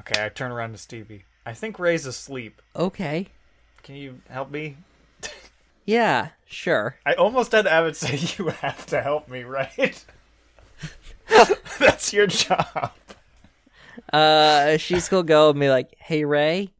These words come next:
Speaker 2: listen, I mean, you're not allowed to spend time in other people's rooms without, like, their consent." And he goes, "What? Oh, yeah, cool. Abbott, you're the fucking best, man."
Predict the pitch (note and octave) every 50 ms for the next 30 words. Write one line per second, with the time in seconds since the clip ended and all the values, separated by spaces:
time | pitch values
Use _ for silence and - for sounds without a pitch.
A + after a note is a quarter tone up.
0 | _ _ - C#3 D3 D3+ D3+ - D3 C3+ G2+ A#2+ C3 C3+ C3+ C3+ C3 C3 B2 A#2+
1 | C3+ C3+ C3+ C3+ C3+ C3 C#3 D3+ D3+ D#3+ D3+ - D#3 D3+ - - - D3+ D3 D3
2 | C#3 E3+ E3+ C#3+ C#3+ C#3 C3+ C3+ C#3 C3+ - D#3+ C#3+ D3 D3+ C#3+ C#3 C#3 C#3+ D3
3 | C#3 C3 C3 B2+ - B2+ A2+ A#2+ A#2+ A#2+ A#2 - - _ _ - - A#2 A#2 A2+
4 | _ - C3 B2 A#2+ - C#3+ C#3 C3+ - - D#3+ D3 C3+ B2 B2+ C#3 - - -
5 | - B2 A#2+ A#2+ A#2+ A#2 A#2+ A#2+ C3 C3+ C#3 D#3 E3 D#3+ - _ _ _ _ _
6 | - C#3+ E3 F3 F3 F3+ F#3 F3 D#3+ C#3+ B2+ - - - E3+ E3 D3+ C3 A#2+ A#2
7 | B2 _ _ _ _ - C#3+ D3+ D#3 E3 F3+ F3 F#3 D#3 - - C#3+ D3+ E3 E3+
8 | D#3+ E3 D#3 - - - E3 E3+ D#3+ D#3+ D3 C#3 C#3 B2+ C3 B2+ A#2+ A#2+ - -
9 | C3 C3 B2+ C3 C#3 C#3+ D#3 F3+